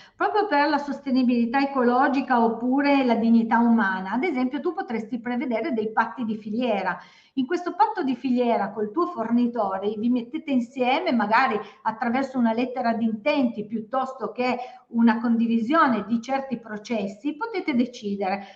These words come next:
"Ah, io ti faccio sapere, ad esempio, eh, in che modo sono assunti tutti i miei dipendenti." Oppure ti, eh, certifico che al di là delle norme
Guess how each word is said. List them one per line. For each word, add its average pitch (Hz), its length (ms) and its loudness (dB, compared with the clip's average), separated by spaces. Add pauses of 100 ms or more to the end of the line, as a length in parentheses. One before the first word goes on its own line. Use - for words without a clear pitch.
"Ah, 302 180 8
io 370 260 6
ti 403 80 2
faccio 320 320 2
sapere, 330 540 4
ad 403 120 2
esempio, 320 580 2
eh, 269 500 0
in 302 200 8
che 427 120 0 (100)
modo 277 380 8
sono 269 260 2
assunti 254 460 0
tutti 233 260 -4
i 240 40 2
miei 214 180 4
dipendenti." 196 840 -4 (220)
Oppure 403 720 6
ti, 240 400 2
eh, 202 440 4
certifico 370 840 4
che 226 260 2
al 180 220 0
di 175 140 2
là 226 440 8
delle 208 220 4
norme 247 560 4